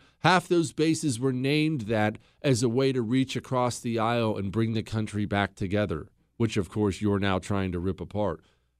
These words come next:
Half the Republicans are, too, a bunch of sissies. So that kind of animosity, you walk in the president's office and say,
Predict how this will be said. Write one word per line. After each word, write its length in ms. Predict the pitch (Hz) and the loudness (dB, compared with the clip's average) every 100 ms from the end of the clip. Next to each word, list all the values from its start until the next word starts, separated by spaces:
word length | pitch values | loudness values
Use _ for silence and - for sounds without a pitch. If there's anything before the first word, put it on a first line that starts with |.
| - | -8
Half 180 | 76 67 | -6 -4
the 100 | 78 | -4
Republicans 640 | 78 - 82 85 82 73 | -2 -2 -2 -2 -6 -6
are, 160 | 78 73 | -4 -6
too, 260 | - 80 | -6 -10
a 120 | 76 67 | -10 -18
bunch 160 | - | -20
of 80 | - | -18
sissies. 600 | - - 53 80 85 - _ _ _ _ _ _ _ _ _ _ _ _ _ _ _ _ _ _ _ _ | -16 -14 -16 -16 -18 -20 _ _ _ _ _ _ _ _ _ _ _ _ _ _ _ _ _ _ _ _
So 260 | - 139 127 | 0 2 4
that 260 | 143 214 | 4 2
kind 220 | 247 254 | -2 0
of 100 | 226 | 2
animosity, 1000 | 196 190 175 190 247 - 165 101 92 143 - - - | 4 2 2 2 2 0 0 2 2 2 0 -12 2
you 140 | 143 | 4
walk 240 | 151 175 | 6 4
in 80 | 185 | 2
the 80 | 170 | 0
president's 580 | - 160 151 156 151 143 | 2 2 4 2 2 4
office 480 | 151 185 - 269 233 | 4 4 0 -4 -2
and 140 | 185 | -4
say, 320 | - 170 165 | 2 4 4